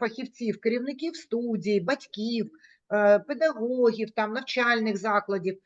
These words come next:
е, яким цікаво обговорити саме ті методичні проблеми, які вже сьогодні виникали в нашій дискусії, да, от і стосовно хореографії, і стосовно театрального, вокального мистецтва.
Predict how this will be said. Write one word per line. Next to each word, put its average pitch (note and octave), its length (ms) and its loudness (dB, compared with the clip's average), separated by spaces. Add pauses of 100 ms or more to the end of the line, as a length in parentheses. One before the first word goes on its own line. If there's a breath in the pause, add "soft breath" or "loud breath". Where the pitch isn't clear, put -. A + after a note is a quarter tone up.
(240 soft breath)
е, G#3 180 6
яким C4 360 -6
цікаво C#4 440 2
обговорити B3 640 -2
саме A#3 320 -4
ті B3 180 -8
методичні A3+ 580 -4
проблеми, G#3 640 -2
які A3 260 -4
вже G#3+ 220 -2
сьогодні D4+ 460 -6
виникали A3 520 0
в F#3+ 60 -6
нашій F#3+ 280 -4
дискусії, F3+ 600 -6
да, B3 120 0
от A3 180 0
і G#3+ 60 -4
стосовно A#3 440 -8
хореографії, F#3+ 840 -2 (240 soft breath)
і D#3 60 -8
стосовно A#3+ 460 -6
театрального, G#3+ 640 0
вокального G#3 460 -4
мистецтва. F3+ 500 -6